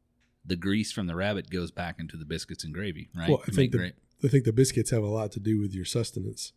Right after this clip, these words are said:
Speaker 1: Right, but you also, you're, you're maintaining the, the fat loss and
Speaker 2: Oh,
Speaker 1: all that
Speaker 2: yeah,
Speaker 1: other stuff with,
Speaker 2: yeah.
Speaker 1: versus cooking it on the grill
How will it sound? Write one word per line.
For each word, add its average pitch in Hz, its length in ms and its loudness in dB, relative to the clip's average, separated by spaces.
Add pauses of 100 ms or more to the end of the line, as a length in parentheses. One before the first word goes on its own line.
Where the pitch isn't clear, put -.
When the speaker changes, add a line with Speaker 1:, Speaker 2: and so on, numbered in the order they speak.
(120)
Speaker 1:
Right, 117 380 4
but 113 240 2
you 123 100 4
also, 120 440 4
you're, 101 280 0
you're 98 180 0
maintaining 104 720 2
the, 78 260 -4
the 85 100 -4
fat 92 420 2
loss 87 440 0
and 90 80 2
Speaker 2:
Oh, 85 60 2
Speaker 1:
all 92 80 2
that 92 80 2
Speaker 2:
yeah, 92 60 0
Speaker 1:
other 87 100 0
stuff 92 200 -2
with, 107 220 -2
Speaker 2:
yeah. 113 80 -8
Speaker 1:
versus 95 320 0
cooking 98 340 -2
it 85 140 -4
on 85 160 -2
the 80 80 -4
grill 85 480 2